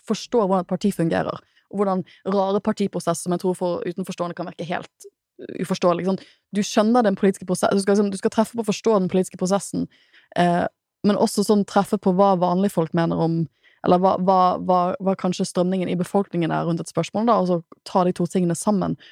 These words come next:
og pakke det inn i en analyse sammen, hvor du, som, hvor du får frem begge sider av saken. Tenk sånn, det må være det interessante, sånn, dualiteten i det du jobber med, da.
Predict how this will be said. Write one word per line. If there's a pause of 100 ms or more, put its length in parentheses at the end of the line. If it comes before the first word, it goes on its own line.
(100)
og
pakke
det
inn
i
en
analyse
sammen,
hvor
du,
som, (320)
hvor
du
får
frem
begge
sider
av
saken. (260)
Tenk
sånn,
det
må
være
det
interessante,
sånn, (340)
dualiteten
i
det
du
jobber
med,
da.